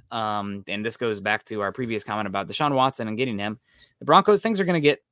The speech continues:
better eventually, right? We haven't been in this rut that long, right? It's only been six years since winning the Super Bowl. Um, but unfortunately, this is a division that has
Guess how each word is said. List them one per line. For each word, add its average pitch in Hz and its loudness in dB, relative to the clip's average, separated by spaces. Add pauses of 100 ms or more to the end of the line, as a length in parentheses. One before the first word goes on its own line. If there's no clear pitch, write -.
(200)
better 131 2
eventually, 127 -4
right? 120 0
We 131 2
haven't 131 4
been 120 0
in 113 -2
this 110 -4
rut 110 0
that 101 2
long, 95 -4
right? 101 -2
It's 113 -4
only 123 -6
been 104 -4
six - -8
years 117 -4
since 107 -10
winning 107 -6
the 92 -8
Super 104 -10
Bowl. 92 -8 (420)
Um, 101 -2
but 147 4 (480)
unfortunately, 127 -2 (440)
this 123 -4
is 131 -2
a 127 0
division 127 0
that 104 0
has 107 -2